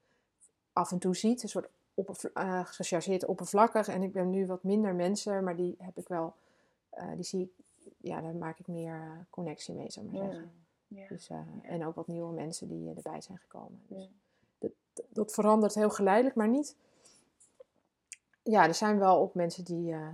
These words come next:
Speaker 1: die dan op een gegeven moment afhaken. Of die, eh, ja, maar dat, dat ontstaat een beetje soort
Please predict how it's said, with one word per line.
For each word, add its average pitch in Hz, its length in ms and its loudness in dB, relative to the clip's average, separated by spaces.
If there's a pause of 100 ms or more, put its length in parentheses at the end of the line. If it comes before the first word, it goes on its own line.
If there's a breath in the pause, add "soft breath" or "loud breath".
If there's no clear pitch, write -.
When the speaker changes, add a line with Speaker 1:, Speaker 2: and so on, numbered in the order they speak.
(960)
Speaker 1:
die 190 220 -6
dan 175 160 -4
op 180 60 -6
een - 60 -16
gegeven 170 240 -6
moment - 260 -10 (240)
afhaken. - 680 -8
Of - 180 -20
die, 175 200 -10
eh, - 60 -16 (720)
ja, - 180 -8 (160)
maar 190 140 -10
dat, 175 300 -8
dat - 460 -12 (540)
ontstaat 170 480 -10
een 175 80 -10
beetje 165 280 -8
soort - 300 -14